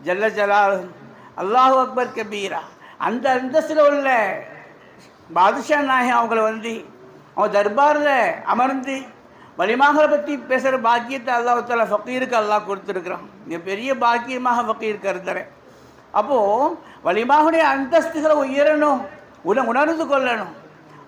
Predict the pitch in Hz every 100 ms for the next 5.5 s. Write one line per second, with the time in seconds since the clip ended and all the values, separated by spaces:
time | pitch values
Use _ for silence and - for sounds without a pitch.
0 | 156 196 269 277 302 302 254 262 277 269
1 | 262 285 254 254 269 285 285 262 247 233
2 | 277 269 285 226 254 254 262 262 269 254
3 | 247 233 214 214 - - - - - -
4 | 156 208 262 262 320 - 262 269 277 262
5 | 254 277 254 214 190